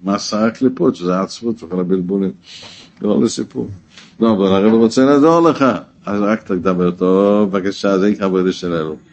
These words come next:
אה? אלו זה לחפש, להלל, לחפש, לחפש את העוונות,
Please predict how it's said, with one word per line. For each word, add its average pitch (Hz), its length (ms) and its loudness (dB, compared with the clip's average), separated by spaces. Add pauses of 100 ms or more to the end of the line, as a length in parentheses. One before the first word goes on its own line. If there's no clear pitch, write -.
(1160)
אה? 104 280 0 (180)
אלו 113 440 4
זה 107 360 2 (180)
לחפש, - 640 -2
להלל, 101 600 2
לחפש, 90 580 -4
לחפש - 320 -10
את - 60 -4
העוונות, 98 460 2